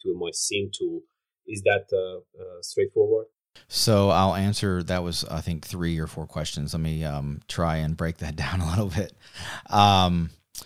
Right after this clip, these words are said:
Speaker 2: so the first one is around security, I think more of an Intersight as a whole, what, what certifications has Intersight achieved? Um, we, we have, uh, soc two, soc three compliance. Um,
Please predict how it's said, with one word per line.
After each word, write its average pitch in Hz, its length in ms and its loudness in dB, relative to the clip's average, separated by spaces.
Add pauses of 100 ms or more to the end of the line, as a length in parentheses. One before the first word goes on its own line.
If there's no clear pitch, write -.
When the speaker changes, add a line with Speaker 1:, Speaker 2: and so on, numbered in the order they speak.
(100)
Speaker 2:
so 120 500 4 (120)
the 110 140 -6
first 131 320 6
one 117 100 6
is 104 120 4
around 92 320 2
security, 90 500 -2
I 82 40 -2
think 87 260 -4
more 87 280 -4
of 78 80 -4
an 80 200 -4
Intersight 82 520 -2 (120)
as 82 120 -6
a 78 60 -6
whole, 78 560 -6
what, 87 300 -8
what 87 240 -8
certifications 85 800 -4
has 76 160 -8
Intersight 78 540 -6
achieved? 76 560 -8 (500)
Um, 85 380 -2
we, 90 400 -2
we 90 140 -8
have, 90 260 -4
uh, 76 200 -6
soc - 300 -2
two, 92 160 -4
soc 87 260 -2
three 85 200 -4
compliance. 76 720 -8 (180)
Um, 76 460 -4